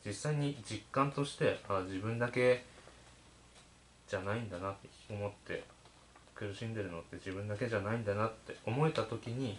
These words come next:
初めてその、安心して気が楽になって、そっから少しずつ進めていけたなっていうのが、えー、ありますんで、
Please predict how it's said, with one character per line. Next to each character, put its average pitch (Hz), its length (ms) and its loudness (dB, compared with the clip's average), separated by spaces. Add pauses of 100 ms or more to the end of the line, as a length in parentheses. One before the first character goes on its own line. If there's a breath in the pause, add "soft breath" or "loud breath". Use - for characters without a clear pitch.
(120)
初 117 180 0
め 143 140 6
て 90 300 -2
そ - 160 -8
の、 85 60 -4 (520)
安 104 200 4
心 104 200 -4
し - 120 -10
て 95 200 0 (440 loud breath)
気 107 120 -6
が 104 120 2
楽 101 240 2
に 107 140 0
な 87 100 -2
っ - 40 -6
て、 - 340 -10
そ - 140 -4
っ - 60 -8
か 143 120 4
ら 143 260 8 (420 loud breath)
少 - 180 -2
し 131 120 -2
ず 139 140 2
つ - 320 -4
進 104 280 -4
め 98 80 0
て 95 140 -2
い 95 60 -2
け 104 120 -2
た 107 140 2
な 117 140 8
っ 117 60 -2
て - 160 -10
い 92 120 -2
う 90 60 -2
の 85 120 -2
が、 85 180 2 (920 loud breath)
え 85 540 -2 (280)
ー、 95 40 0
あ 98 40 2
り 98 120 -2
ま 104 120 0
す 95 140 -8
ん 90 100 -8
で、 95 240 0